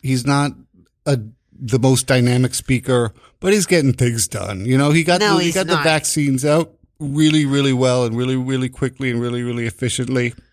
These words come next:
Speaker 2: All right, maybe.
Speaker 1: He finally got his, in-, he did have to, have to make some concessions for the infrastructure bill,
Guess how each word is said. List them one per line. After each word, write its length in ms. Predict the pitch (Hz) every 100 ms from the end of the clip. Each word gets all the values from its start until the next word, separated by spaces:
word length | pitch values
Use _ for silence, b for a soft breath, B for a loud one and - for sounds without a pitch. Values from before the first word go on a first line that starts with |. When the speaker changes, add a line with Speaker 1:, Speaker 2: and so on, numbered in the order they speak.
| b _ _ _
Speaker 2:
All 100 | 185
right, 200 | 185 135 131
maybe. 300 | 135 127 127
Speaker 1:
He 80 | 131
finally 280 | 151 165 165
got 160 | 156
his, 140 | 143 -
in-, 240 | 151 135
he 140 | 135 139
did 280 | 123 147 147
have 220 | 151 -
to, 360 | 151 143 135 131 b b b - -
have 220 | - 131 131
to 120 | 131
make 260 | 123 127 -
some 440 | 135 127 120 120 _ - -
concessions 600 | - 123 - 123 - 123
for 160 | - 123
the 140 | 120
infrastructure 840 | 139 127 127 - - 131 120 - 123
bill, 460 | 104 117 113 113